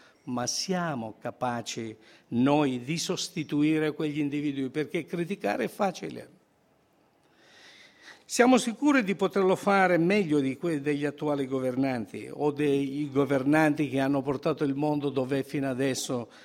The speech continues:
nei secoli passati? Sicuramente non c'è dubbio che noi abbiamo la fede.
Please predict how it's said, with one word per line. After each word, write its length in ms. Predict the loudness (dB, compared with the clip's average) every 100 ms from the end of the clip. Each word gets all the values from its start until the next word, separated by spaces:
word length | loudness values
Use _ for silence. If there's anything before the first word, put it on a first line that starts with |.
| -12
nei 180 | -4 -4
secoli 480 | 0 -2 -2 -4 -4
passati? 600 | -4 -4 -2 -2 -4 -10 _ _ _ _ -20 -20 -20 _
Sicuramente 920 | -8 -6 -4 0 2 2 0 2 2
non 160 | 2 0
c'è 160 | 0
dubbio 340 | 2 0 2 0
che 120 | 0
noi 160 | 0
abbiamo 320 | 2 2 2 2
la 80 |
fede. 560 | 0 0 0 -2 -6 -12